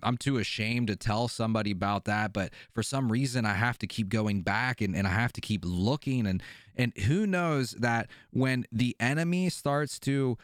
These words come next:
encamp us and we give him an open door and access to our life, when we are not,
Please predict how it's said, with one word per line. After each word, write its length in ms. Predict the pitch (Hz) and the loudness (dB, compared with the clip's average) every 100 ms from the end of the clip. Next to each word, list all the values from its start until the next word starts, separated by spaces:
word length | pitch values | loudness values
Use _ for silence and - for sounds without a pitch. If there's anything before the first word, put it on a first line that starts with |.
| - _ - | -14 _ -2
encamp 640 | 117 107 - 113 120 156 180 | 0 0 -2 -2 0 0 0
us 360 | 196 220 - - - - | 0 -2 -6 -14 -14 -2
and 200 | 123 117 | 0 2
we 200 | 117 175 | 2 0
give 320 | 165 170 160 | 0 0 2
him 180 | 160 156 | 0 2
an 100 | 110 - | 0 0
open 380 | 135 190 196 | 0 0 0
door 240 | 196 202 175 | 2 2 0
and 80 | - | 0
access 480 | 135 151 - 160 - | -2 -2 -2 -4 -2
to 80 | |
our 140 | 156 147 | 0 0
life, 280 | 147 143 107 | 2 2 2
when 200 | 113 110 | 2 2
we 160 | 156 | 2
are 140 | 185 147 | 2 2
not, 340 | 135 165 - | 2 0 -2